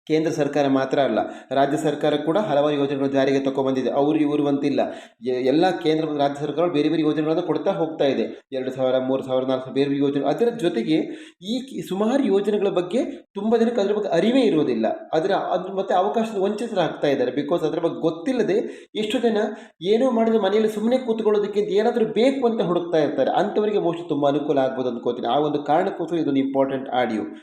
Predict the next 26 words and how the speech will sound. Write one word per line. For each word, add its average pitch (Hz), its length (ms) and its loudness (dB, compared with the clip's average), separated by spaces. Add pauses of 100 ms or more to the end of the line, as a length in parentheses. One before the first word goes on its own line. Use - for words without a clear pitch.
(360)
ಹಾಗಾಗಿ 202 380 -2
ಕೇಂದ್ರ 240 500 2 (160)
ಸರ್ಕಾರದ 147 680 -2
ಭೀಮಾ 214 300 -2
ಸಖಿ 196 300 -8
ಯೋಜನೆಯ 135 440 -2 (220)
ಒಂದು 151 220 -2
ಒಳ್ಳೆಯ 196 360 0
ಯೋಜನೆ 147 420 0
ಹೇಗೆ 139 440 -2
ಅಂದರೆ, 117 520 -6 (1120)
ಇದನ್ನು 226 640 0
ಅಪ್ಲೈ 208 280 0
ಮಾಡೋದು 175 680 0
ಆಫ್‌ಲೈನಲ್ಲಿ 180 420 0
ಅಪ್ಲೈ 165 220 0
ಮಾಡ್ಲಿಕ್ಕೆ 151 380 0
ಆಗೋದಿಲ್ಲ, 143 420 0 (320)
ಆನ್‌ಲೈನಲ್ಲಿ 156 420 2
ಅಪ್ಲೈ 135 220 0
ಮಾಡಬೇಕು. 127 520 0
ಹೇಗೆ 127 440 -6
ಅನ್ನೋದ್ರ 117 220 -4
ಬಗ್ಗೆ 156 180 -4
ಹೇಳ್ತೀನಿ 92 380 -10
ನಾನು. - 260 -16